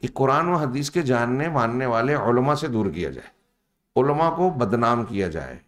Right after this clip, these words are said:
उनकी शख्सियत और किरदार को मजरूह किया जाए। जब ये उनकी नज़र में बुरे होंगे, तो अपने आप पर डिपेंड होंगे। अपने आप पर जब करेंगे, तो इनका शिकार करना आसान होगा। पूरी दुनिया में आप देखिए कि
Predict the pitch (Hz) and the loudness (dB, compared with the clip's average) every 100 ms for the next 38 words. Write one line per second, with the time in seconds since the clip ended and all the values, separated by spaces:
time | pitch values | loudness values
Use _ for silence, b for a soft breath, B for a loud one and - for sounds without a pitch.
0 | _ _ _ 127 131 151 160 143 - 147 | _ _ _ -4 -4 -6 -2 -4 -2 -2
1 | 165 165 143 135 120 110 120 127 160 156 | 0 0 -2 0 0 2 0 0 -4 -4
2 | 117 113 123 101 101 95 78 65 - _ | -2 0 0 0 -2 -4 -4 -10 -16 _
3 | _ _ _ 131 120 135 208 202 196 190 | _ _ _ -2 0 0 2 2 2 2
4 | 180 160 165 147 143 185 - 131 135 120 | 2 2 0 0 -2 -4 -2 2 2 0
5 | 113 139 190 - _ _ - 143 151 156 | -2 -4 -6 -14 _ _ -4 -2 -2 -2
6 | 147 139 - 147 127 113 110 101 92 98 | -2 -2 0 0 2 0 -2 -2 -6 -10
7 | b b b 135 175 185 196 196 208 196 | b b b -2 2 2 2 2 2 2
8 | 196 160 147 156 165 170 143 151 143 135 | 2 0 2 0 -4 -4 -4 -6 -6 -4
9 | 135 143 165 127 117 151 98 92 92 98 | 0 0 0 -2 -2 -4 -6 -4 -4 -4
10 | 92 82 92 - _ _ - 156 170 170 | -4 -6 -10 -16 _ _ -2 2 2 2
11 | 156 160 160 165 202 190 _ _ - 107 | -2 -2 -2 -2 -6 -10 _ _ -2 0
12 | 107 117 113 160 202 B B B - | 2 0 0 -2 -2 B B B 0